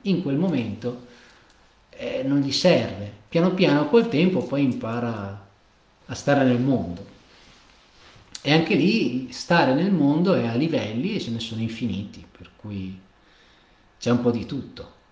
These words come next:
Ci sono infinità di entità che vengono qui a portare un pezzettino in più per migliorare l'umanità, perché alla fine poi è questo, ognuno porta il proprio talento e porta anche altro che poi leggiamo nell'introduzione,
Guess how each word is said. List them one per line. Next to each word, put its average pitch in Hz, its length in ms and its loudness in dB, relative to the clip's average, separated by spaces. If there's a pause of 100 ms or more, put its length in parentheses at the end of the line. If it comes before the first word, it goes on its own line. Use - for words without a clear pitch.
(160)
Ci - 80 -20
sono 131 200 2
infinità 127 800 2
di 107 400 -4
entità 160 540 -2
che 147 140 0
vengono 127 420 2
qui 127 200 0
a 139 80 2
portare 120 1120 -4
un 95 180 -10
pezzettino 127 560 -2
in 185 160 2
più 123 220 -2
per 165 180 4
migliorare 127 480 -2
l'umanità, 104 720 -6 (380)
perché - 220 -14
alla 101 100 -10
fine 135 340 0
poi 101 580 -10 (680)
è - 100 -16
questo, 139 400 0
ognuno 139 320 2
porta 127 720 -2
il 101 60 -10
proprio 127 320 -6
talento 185 580 2
e 143 160 0
porta 127 580 -4
anche 123 360 0
altro 98 500 -4
che 117 80 -6
poi 117 300 -4
leggiamo 120 400 0
nell'introduzione, 107 1120 -6